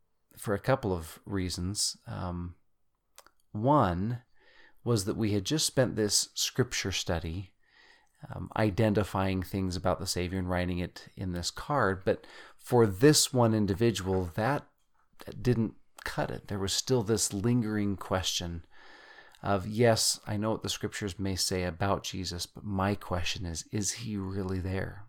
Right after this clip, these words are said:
Is he a real person? Um, the second thing that struck me is that that's the question that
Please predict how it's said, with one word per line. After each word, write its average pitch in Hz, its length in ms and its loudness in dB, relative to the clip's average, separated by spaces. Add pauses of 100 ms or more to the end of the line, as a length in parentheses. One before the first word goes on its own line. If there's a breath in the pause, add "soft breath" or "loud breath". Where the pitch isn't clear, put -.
Is 87 80 -6
he 104 100 0
a 117 60 0
real 107 460 -4
person? 107 560 -6 (1120 soft breath)
Um, 90 520 -2 (880)
the 120 100 6
second 151 260 6
thing 117 160 6
that 101 80 0
struck 104 260 6
me 107 120 4
is 101 140 4
that 107 240 -2
that's - 480 6 (120)
the - 80 -6
question 90 800 0 (800 soft breath)
that 90 720 -2